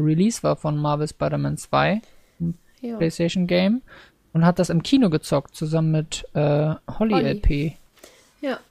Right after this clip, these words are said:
Speaker 1: Richtig gut.
Speaker 2: Wo ich
Speaker 1: Und
Speaker 2: aber
Speaker 1: dann
Speaker 2: dann auch erstmal gesehen hab, dass Holly auch mega klein ist.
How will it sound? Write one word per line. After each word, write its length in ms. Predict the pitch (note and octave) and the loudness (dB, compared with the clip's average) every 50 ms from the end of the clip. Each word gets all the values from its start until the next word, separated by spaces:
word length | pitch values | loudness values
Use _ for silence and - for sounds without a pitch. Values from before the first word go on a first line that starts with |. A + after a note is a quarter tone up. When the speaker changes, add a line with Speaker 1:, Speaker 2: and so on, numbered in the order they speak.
| _ _ _ _ _ _ _ _ _ - | _ _ _ _ _ _ _ _ _ -2
Speaker 1:
Richtig 300 | A3 - - E3+ - - | -2 0 -2 -4 -2 0
gut. 320 | - D3+ D3 D3 - - - - - - - _ _ _ _ _ _ _ _ _ _ _ - - | 0 0 2 0 -2 -6 -14 -16 -20 -20 -20 _ _ _ _ _ _ _ _ _ _ _ -6 2
Speaker 2:
Wo 140 | A#3 B3 C4+ | 4 6 6
ich 100 | C4+ A#3+ | 6 6
Speaker 1:
Und 60 | B3 | 6
Speaker 2:
aber 160 | C4 A#3+ B3+ | 6 6 6
Speaker 1:
dann 200 | - - C#4 D#4 | 6 6 4 4
Speaker 2:
dann 40 | C4+ | 4
auch 160 | C4 C4+ C4 | 2 2 2
erstmal 300 | A3+ A3+ A3+ - A3 G#3 | 2 0 0 -2 -4 -4
gesehen 300 | G3 G3+ F#3+ G3+ G#3+ A#3 | -4 -6 -4 -2 0 0
hab, 140 | A#3+ A#3+ A#3+ | 0 -2 -2
dass 300 | A3 A3 - - - - | -4 -6 -6 -8 -4 -2
Holly 220 | D4+ C#4+ C4+ B3+ | 0 2 2 2
auch 200 | - G3+ A3+ G3+ | 0 -2 -4 -4
mega 480 | G#3+ G3+ G#3+ A#3 C#4 E4+ F4+ D4 B3+ A#3 | -2 0 2 4 4 4 4 2 0 -2
klein 440 | - - - C#4 D4+ F4+ G4 F4 B3 | -4 -4 -2 -2 0 0 0 0 0
ist. 400 | F3 F3 F3 G3 - - - | -2 -2 -4 -6 -6 -10 -16